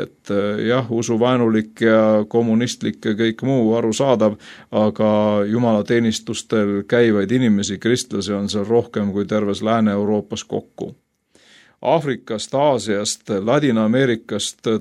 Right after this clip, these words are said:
tulevad missionärid U S A-sse ja Euroopasse. See on väga huvitav tendents.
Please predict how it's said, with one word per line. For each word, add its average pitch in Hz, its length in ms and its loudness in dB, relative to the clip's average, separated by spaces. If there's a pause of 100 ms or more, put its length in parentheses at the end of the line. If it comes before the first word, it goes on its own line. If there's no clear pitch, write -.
tulevad 110 400 0
missionärid 104 880 -2 (240)
U 110 160 0
S - 160 -4
A-sse 131 400 0
ja 101 160 -2
Euroopasse. 110 720 -2 (720)
See 117 180 0
on 110 320 0
väga 117 480 2
huvitav 110 640 0
tendents. 110 640 0